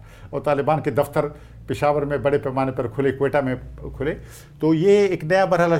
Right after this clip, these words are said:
شروع ہوا اور ایک طرح سے ہم اور زیادہ، آ، اس جنگ میں شریک ہو گئے کہ، اور کیونکہ جنگ لڑی جاتی تھی فا-، فاٹا سے، م-، کے علاقوں سے۔ اور اس کے بعد جب، آ، نائن الیون ہوا اور،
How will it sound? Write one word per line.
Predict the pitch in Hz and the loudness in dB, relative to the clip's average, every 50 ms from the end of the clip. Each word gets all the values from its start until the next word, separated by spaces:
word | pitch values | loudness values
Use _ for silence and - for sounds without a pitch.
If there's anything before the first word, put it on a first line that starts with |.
| - | 0
شروع | - 165 170 156 | 0 0 2 4
ہوا | 156 165 165 185 175 - - - - - - - | 4 2 2 2 -2 -8 -16 -18 -20 -20 -20 -6
اور | - 135 147 151 | -2 0 0 2
ایک | 160 165 156 - | 0 -2 0 0
طرح | 180 170 160 | 0 0 0
سے | 165 - 165 160 165 170 - - - - - - 120 | 0 0 0 0 0 -2 -6 -14 -16 -12 -10 -6 -4
ہم | 139 170 175 180 - | -2 -2 -4 -4 0
اور | - 185 190 180 | 2 4 4 4
زیادہ، | 147 131 156 165 151 160 | 4 2 2 2 4 4
آ، | 160 156 165 147 139 131 131 | 4 4 2 0 0 0 0
اس | 139 - 147 123 110 113 | 0 -2 -4 -6 -6 0
جنگ | 113 139 147 147 135 | 0 0 0 2 0
میں | 135 139 139 143 160 - 131 | 0 0 -2 -2 -4 -8 -10
شریک | 107 - 127 120 127 113 113 | -8 -6 -6 -6 -6 -6 -6
ہو | 123 110 113 | -6 -4 -4
گئے | 131 156 165 | -4 -6 -4
کہ، | 170 160 | -2 0
اور | 160 151 143 | 0 0 0
کیونکہ | 147 - - 143 139 - | -2 -4 -6 -6 -6 -4
جنگ | 120 143 175 170 | -2 -2 -2 0
لڑی | 151 165 170 170 165 | 2 2 2 2 0
جاتی | 135 127 143 156 147 151 151 | -2 0 0 0 0 0 -6
تھی | 147 - 147 | -6 -8 -10
فا-، | 131 - 156 147 147 131 120 | -6 -4 -4 -4 -4 -6 -4
فاٹا | - 147 143 - 160 151 | -2 -2 -2 0 -2 -6
سے، | - - 147 143 | -4 -4 -8 -6
م-، | 135 135 135 - - 131 139 127 131 123 123 131 - - | -6 -10 -12 -12 -14 -14 -12 -12 -12 -12 -12 -14 -14 -6
کے | - 131 | -6 -4
علاقوں | 123 131 127 - 156 131 | -2 -2 -4 -4 -8 -8
سے۔ | - 156 160 - - - - - - - - - - - _ | -6 -8 -8 -8 -12 -20 -20 -20 -20 -20 -20 -20 -20 -20 _
اور | - 147 147 151 | 0 2 2 2
اس | 175 170 - | 2 -2 -4
کے | - - 160 | -2 -2 0
بعد | 131 156 160 147 | 2 2 2 2
جب، | 131 151 131 120 123 | 0 -2 -2 -2 0
آ، | 131 131 135 131 139 - - 131 123 | 0 2 2 2 0 -2 -4 -6 -6
نائن | 117 127 139 147 151 | -2 -2 -2 -2 0
الیون | 143 131 120 135 147 143 151 131 | -2 2 2 2 2 2 0 -2
ہوا | 120 123 131 131 135 | 0 2 2 2 2
اور، | 147 - - 135 120 120 117 110 113 113 | 2 0 -2 -2 0 0 0 -2 -2 -4